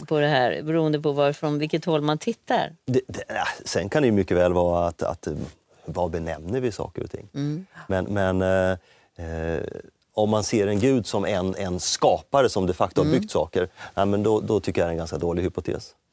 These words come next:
Speaker 2: Den
Speaker 1: Nu kan man
Speaker 2: funkar
Speaker 1: ju
Speaker 2: inte för
Speaker 1: se
Speaker 2: mig.
Speaker 1: de människor i de
Speaker 2: Ja.
Speaker 1: så kallade blå zonerna som ju forskare har ringat in i världen,
Speaker 2: Mm.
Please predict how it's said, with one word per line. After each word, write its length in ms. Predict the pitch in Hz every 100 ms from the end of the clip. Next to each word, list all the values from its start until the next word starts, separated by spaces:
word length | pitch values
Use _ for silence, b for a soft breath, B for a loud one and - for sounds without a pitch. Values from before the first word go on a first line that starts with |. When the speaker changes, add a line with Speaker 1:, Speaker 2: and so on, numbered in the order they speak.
| B B
Speaker 2:
Den 100 | 202
Speaker 1:
Nu 60 | 196
kan 160 | -
man 80 | 240
Speaker 2:
funkar 20 |
Speaker 1:
ju 60 | 247
Speaker 2:
inte 100 | 226
för 80 | 208
Speaker 1:
se 40 |
Speaker 2:
mig. 100 | 180
Speaker 1:
de 200 | 185 202
människor 460 | 226 214 185 170 165
i 200 | - 170
de 160 | 165 160
Speaker 2:
Ja. 60 |
Speaker 1:
så 160 | 151 156
kallade 320 | 156 156 156
blå 320 | 147 151 147
zonerna 680 | 147 - 190 165 185 202 185
som 260 | 180 165 160
ju 80 |
forskare 400 | 160 170 - 151
har 80 | 143
ringat 380 | 139 139 139 -
in 160 | 131 131
i 60 |
världen, 300 | 131 127 127
Speaker 2:
Mm. 120 | 151